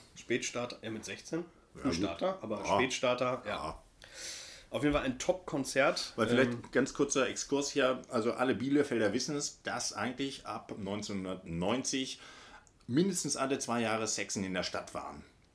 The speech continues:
Speaker 2: Im P C, in der, ähm, sogar mal in der Raspi, in, in der V H S. Dann sind sie ein bisschen nach Osnabrück ausgewandert, aber hier im Umkreis eigentlich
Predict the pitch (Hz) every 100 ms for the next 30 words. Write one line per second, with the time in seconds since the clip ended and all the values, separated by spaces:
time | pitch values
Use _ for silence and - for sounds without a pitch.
0 | - - - 87 104 - - 147 156 151
1 | 95 87 85 85 87 - 85 80 78 78
2 | 78 - 87 85 82 87 82 82 113 -
3 | 160 147 113 95 85 87 85 87 - 165
4 | - - - - - - - 87 92 92
5 | 92 101 - - 101 104 98 90 92 98
6 | 92 90 - 101 113 92 160 127 135 -
7 | 127 131 127 120 101 101 147 170 120 -
8 | 170 - 87 98 110 104 98